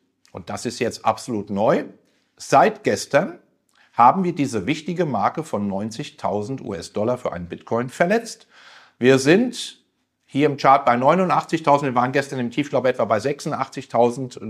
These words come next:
U-S-Dollar. Wir sind heute Morgen noch bei achtundachtzigtausend. Also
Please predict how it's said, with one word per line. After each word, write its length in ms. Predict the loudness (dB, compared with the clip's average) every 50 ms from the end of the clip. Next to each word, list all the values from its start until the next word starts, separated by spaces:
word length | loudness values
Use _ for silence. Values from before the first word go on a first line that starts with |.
| -10 -4
U-S-Dollar. 640 | -2 -2 -2 -2 -4 -2 0 2 2 2 0 -2 -6 -14 -20 -12 _
Wir 100 | -4 -2
sind 220 | 0 0 0 2 4
heute 240 | 4 4 4 2
Morgen 760 | 2 2 4 6 8 8 8 6 6 2 0 -2 -4 -8 -14 -20 _
noch 200 | 0 0 0 0
bei 140 | 0 -4 -10
achtundachtzigtausend. 1200 | -8 -8 -8 -4 -2 -2 -2 -2 -4 -8 -10 -8 -8 -8 -6 -4 0 2 4 4 4 2 -2 -8 -12 -18 -20 -20 -16 _
Also 540 | 4 4 6 6 6 6 4 2 0 -6